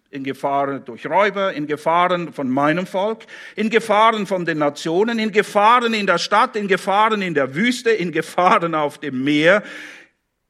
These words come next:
in Gefahren unter falschen Brüdern, in Mühe und Beschwerde,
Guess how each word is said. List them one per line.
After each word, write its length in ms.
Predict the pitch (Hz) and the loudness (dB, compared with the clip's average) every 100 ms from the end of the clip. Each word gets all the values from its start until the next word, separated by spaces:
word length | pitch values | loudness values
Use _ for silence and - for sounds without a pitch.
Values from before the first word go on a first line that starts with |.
| - | -6
in 160 | 175 | -4
Gefahren 600 | 160 170 175 196 233 196 | -2 -4 -2 -2 -2 -4
unter 540 | 170 170 151 165 131 120 - _ _ _ _ _ _ _ | -4 -6 -4 -2 -2 -6 -20 _ _ _ _ _ _ _
falschen 640 | - - 214 208 180 135 | -12 -8 -8 -8 -8 -10
Brüdern, 560 | 135 190 208 127 98 - _ _ _ _ _ _ _ _ _ _ _ _ | -10 -8 -8 -8 -12 -20 _ _ _ _ _ _ _ _ _ _ _ _
in 200 | 151 143 | -8 -4
Mühe 420 | 156 208 214 214 208 _ | -2 0 0 0 -10 _
und 140 | 139 127 | -12 -10
Beschwerde, 720 | 139 151 156 185 180 180 | -10 -6 -2 -2 -2 -6